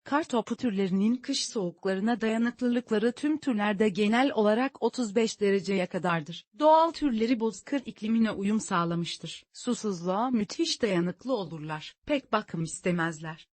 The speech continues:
Ama meyve elde etmek istiyorsanız verimi arttırmak için gereken budamaları ve gübrelemeleri yapmak gerekir.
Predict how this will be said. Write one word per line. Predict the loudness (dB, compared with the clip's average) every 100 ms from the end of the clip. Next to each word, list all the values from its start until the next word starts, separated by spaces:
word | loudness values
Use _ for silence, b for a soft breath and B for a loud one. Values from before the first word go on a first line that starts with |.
| _ _ -2
Ama | 2 4
meyve | 6 4 4 2
elde | 2 2 4 2
etmek | 2 0 -4 -6
istiyorsanız | -8 -2 0 0 0 0 0 2
verimi | 2 4 2
arttırmak | 2 0 2 4 2 -2
için | -2 2
gereken | 4 2 2 0 -4 -4 -2
budamaları | -2 -2 0 -2 -2 -2
ve | -2
gübrelemeleri | 0 -2 2 2 2 0 -2 0
yapmak | 2 2 0 -2 -2
gerekir. | -6 -6 -8 -16